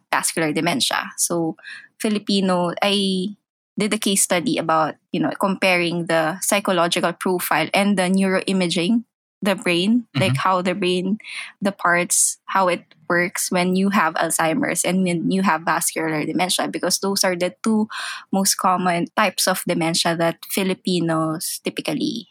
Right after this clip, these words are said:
Speaker 1: have. So, and then I really like, 'cause I worked closely with radiologists at that time,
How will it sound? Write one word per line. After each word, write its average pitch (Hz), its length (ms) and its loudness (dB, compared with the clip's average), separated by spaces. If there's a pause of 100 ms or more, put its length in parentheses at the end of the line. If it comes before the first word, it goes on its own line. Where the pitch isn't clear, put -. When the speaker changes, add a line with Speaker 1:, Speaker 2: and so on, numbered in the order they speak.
Speaker 1:
have. - 300 -2 (180)
So, 165 400 -2 (960)
and 233 160 4
then 233 180 0
I 233 80 2
really 269 300 4
like, 160 320 0
'cause 240 180 0
I 220 120 2
worked 214 340 0
closely 190 420 0
with 170 200 0
radiologists 170 720 0
at - 100 -6
that 190 220 -2
time, 190 480 2